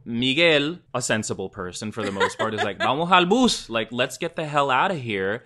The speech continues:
Speaker 2: Yeah.
Speaker 1: So the priest goes off. He's like, "I gotta grab some stuff to make holy water." Miguel follows him and he's like, "Son brujas de verdad." And I'm like,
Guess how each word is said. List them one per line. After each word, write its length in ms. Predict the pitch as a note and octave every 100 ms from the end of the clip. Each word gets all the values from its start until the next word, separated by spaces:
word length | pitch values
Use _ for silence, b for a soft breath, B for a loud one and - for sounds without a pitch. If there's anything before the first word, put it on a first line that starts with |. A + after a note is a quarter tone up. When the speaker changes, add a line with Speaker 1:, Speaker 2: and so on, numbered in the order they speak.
| B F#3
Speaker 2:
Yeah. 240 | F#3 E3+
Speaker 1:
So 100 | C3
the 100 | B2
priest 440 | B2 F#3 A3 A3+ E3
goes 260 | D3 C3+
off. 220 | A#2+ A#2
He's 140 | A#2+ A2+
like, 120 | G#2
"I 140 | G2 A#2
gotta 160 | B2+
grab 320 | G#2 A2 A#2 -
some 200 | G#2 G2
stuff 460 | - B2 A#2+ -
to 80 | -
make 220 | A2 G2+
holy 380 | - C#3+ D3 B2+
water." 540 | G#2 E2+ F2 F#2+ A#2 -
Miguel 340 | A#2 B2+ C#3
follows 520 | - C3+ C#3+ C#3+ B2
him 240 | B2 A#2 A2+
and 80 | A2
he's 240 | A#2 A2
like, 220 | G#2+ -
"Son 340 | - - G#2 G#2
brujas 420 | B2 A#2+ A#2+ A2
de 120 | G#2
verdad." 460 | G2 G2 G#2 F#2+ F2+
And 160 | G#2+ A2+
I'm 140 | A#2
like, 260 | A#2 A2